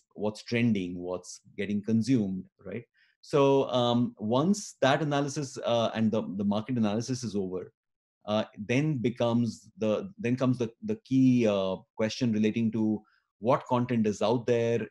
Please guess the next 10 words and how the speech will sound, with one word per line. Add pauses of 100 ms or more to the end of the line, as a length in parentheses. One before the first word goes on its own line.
Is
that
content
already
available? (420)
Uh,
am
I
supposed
to